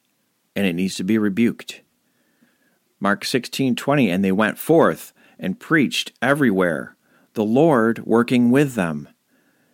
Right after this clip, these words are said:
and confirming the word with signs following." Amen. Okay? The signs follow the preaching of the truth from the word, the word of God, the gospel.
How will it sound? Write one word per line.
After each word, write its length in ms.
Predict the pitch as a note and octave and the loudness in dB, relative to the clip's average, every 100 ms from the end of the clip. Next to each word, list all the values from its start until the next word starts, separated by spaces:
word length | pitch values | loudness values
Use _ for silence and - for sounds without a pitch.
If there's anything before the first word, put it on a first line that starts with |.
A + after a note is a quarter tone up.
| _ | _
and 140 | B2 A#2+ | -2 -2
confirming 800 | A2+ G2 - C#3+ F#3 F#3 C3+ G#2+ | -2 -6 -2 2 4 6 4 2
the 120 | G#2 | 2
word 520 | G2 G2 F#2+ G#2 B2 - _ _ _ - | 2 2 2 0 -2 -14 _ _ _ -6
with 200 | G2+ G2 | -4 -2
signs 560 | - B2+ C#3 D#3 D3 - | -2 -2 0 -2 -4 -8
following." 720 | - - C3+ C3+ F#2+ D#2 C2 - _ _ _ _ _ _ _ - | -12 -6 0 0 0 -4 -10 -18 _ _ _ _ _ _ _ -2
Amen. 640 | G#2+ A2+ A2+ A2+ C2+ - _ _ _ _ | 0 2 2 0 -4 -12 _ _ _ _
Okay? 380 | - - G#2 A#2+ - | -12 -4 -4 -4 -8
The 80 | |
signs 420 | F2 - A#2+ B2+ A2+ | -4 -2 0 0 -2
follow 640 | - B2 D3 A#2 F#2 F2+ | 0 2 4 4 2 -2
the 80 | - | -6
preaching 480 | F#2 - B2+ - A2 | -8 -4 -2 -2 -2
of 160 | G2 F2 | -2 -4
the 60 | |
truth 600 | - - D#3 G2 - - - | -8 0 2 2 -2 -18 -18
from 220 | - G#2+ | -6 -2
the 60 | G#2 | 0
word, 500 | F#2+ B2 A2 C#2+ - | 2 2 2 -2 -6
the 80 | F#2+ | -6
word 280 | G2 A2 G#2 | 0 0 0
of 120 | - | -2
God, 360 | A2 A#2 D#2 | -2 0 -4
the 60 | F#2 | -6
gospel. 640 | E2 G#2+ B2 - E2 - | -2 0 0 -4 -6 -6